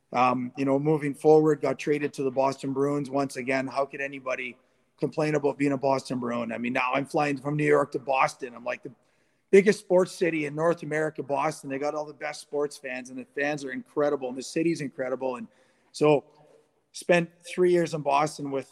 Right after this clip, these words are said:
you know, a, a lifetime of memories. And, you know, my wife was there with me at the time, and, you know, the experience, I got the experience in, uh, in there. And then, then let's top it off with finishing off in L A.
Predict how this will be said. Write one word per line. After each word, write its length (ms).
you 140
know, 220
a, 280
a 0
lifetime 480
of 80
memories. 520
And, 200
you 80
know, 60
my 180
wife 300
was 140
there 160
with 180
me 100
at 100
the 60
time, 400
and, 140
you 100
know, 140
the 80
experience, 480
I 60
got 180
the 80
experience 640
in, 300
uh, 280
in 160
there. 220
And 140
then, 200
then 120
let's 200
top 320
it 80
off 280
with 140
finishing 380
off 200
in 60
L 180
A. 180